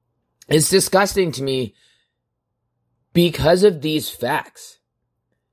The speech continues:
You can't tell me that you can rise to the position of the Prime Minister of Canada with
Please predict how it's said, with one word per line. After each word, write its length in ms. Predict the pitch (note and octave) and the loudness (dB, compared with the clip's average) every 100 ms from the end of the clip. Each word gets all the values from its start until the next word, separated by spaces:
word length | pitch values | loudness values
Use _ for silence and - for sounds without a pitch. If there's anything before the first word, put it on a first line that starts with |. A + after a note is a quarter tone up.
| _ _ _ _ _ _ _ _ - | _ _ _ _ _ _ _ _ -2
You 280 | D#3 G3+ | 2 2
can't 460 | - - F3 G#3+ A3+ | 2 -6 -6 -10 -12
tell 280 | - C#3+ B2 | -16 -14 -14
me 220 | G#2 G2+ | -14 -12
that 240 | G2+ B2 | -8 -8
you 220 | B2 D3 D#3 | -6 -4 -2
can 300 | F3 E3+ E3+ | -2 -2 0
rise 380 | C3+ B2 B2+ | 2 2 0
to 100 | - | -4
the 60 | C#3 | -8
position 720 | C3+ A2+ A#2+ G2+ G#2 G2 F#2 - | -8 -6 -6 -6 -8 -8 -10 -14
of 80 | G2 | -14
the 60 | G2+ | -14
Prime 360 | - C3+ D#3 | -4 0 0
Minister 460 | D3 D3 C#3+ - C#3+ | -2 -4 -6 -2 -2
of 160 | C#3 | -2
Canada 500 | - - C3 A#2 - - _ _ _ _ _ _ _ _ _ _ _ _ _ _ _ _ _ _ _ - | -4 -4 -4 -6 -8 -18 _ _ _ _ _ _ _ _ _ _ _ _ _ _ _ _ _ _ _ 0
with 320 | D#3+ D3+ - | 2 2 -4